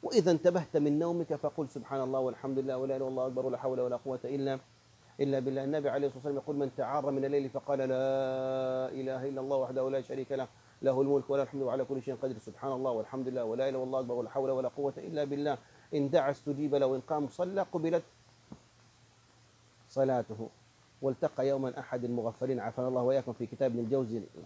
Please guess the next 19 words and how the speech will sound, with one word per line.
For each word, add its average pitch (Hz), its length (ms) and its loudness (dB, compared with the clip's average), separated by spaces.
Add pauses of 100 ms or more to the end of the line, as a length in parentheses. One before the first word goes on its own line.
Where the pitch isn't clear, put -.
(160)
أخبار 120 220 -2
حمقى 123 260 -4
المغفلين، 120 540 -2 (340)
مع 143 180 -2
مجموعة 139 460 -2
من 143 120 0
الناس 156 260 -4
يتذاكرون 139 560 -4
قيام 147 320 -2
الليل. 127 340 0 (1600)
هو 175 140 0
كده 160 160 -4
سبحان 147 320 -6
الله 160 120 0
لقى 147 80 0
مجموعة 143 420 -2
جالسين، 127 340 -2
جلس 185 260 -2
معهم، 104 320 -8